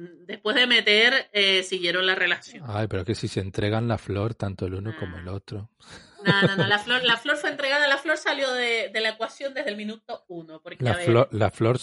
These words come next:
Speaker 2: Mariae.
Speaker 1: La flor Mariae desapareció <laughs> total, sí, sí, sí. Entonces, nada, no, sí, ellos tenían una relación, al principio, pues claro, hubo taca, pero, pero siguió, en plan, él, él seguía viajando porque el,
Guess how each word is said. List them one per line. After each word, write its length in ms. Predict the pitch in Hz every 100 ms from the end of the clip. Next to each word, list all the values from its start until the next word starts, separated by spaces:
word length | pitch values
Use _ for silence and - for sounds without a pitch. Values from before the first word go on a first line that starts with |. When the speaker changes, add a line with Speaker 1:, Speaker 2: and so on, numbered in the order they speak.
| 117
Speaker 2:
Mariae. 540 | 104 92 90 104 - _ _ _ _
Speaker 1:
La 100 | -
flor 180 | - 208 208
Mariae 720 | 220 208 196 208 226 226 220 -
desapareció 720 | 170 180 165 - - 175 165
<laughs> 20 |
total, 380 | _ _ 160 160 _
sí, 120 | 175
sí, 140 | 175
sí. 160 | _ - - _ - _
Entonces, 320 | 196 214 254
nada, 300 | 262 247 233
no, 160 | 202 226
sí, 160 | - 220
ellos 160 | 170
tenían 180 | 175 175
una 140 | 185
relación, 360 | 196 202 208 262
al 60 | 415
principio, 300 | 165 - 170
pues 120 | 160
claro, 240 | - 202 185
hubo 540 | 151 151 156 156 160
taca, 340 | - 202 480 508 _ _ _
pero, 520 | 208 190 165 165 160 151
pero 160 | 175 160
siguió, 440 | 151 139 185 247
en 120 | 202 165
plan, 300 | 151 160 185
él, 400 | 170 180 202 208
él 140 | 202
seguía 240 | 208 226 220
viajando 420 | 226 240 247 233
porque 200 | 196 185
el, 160 | 175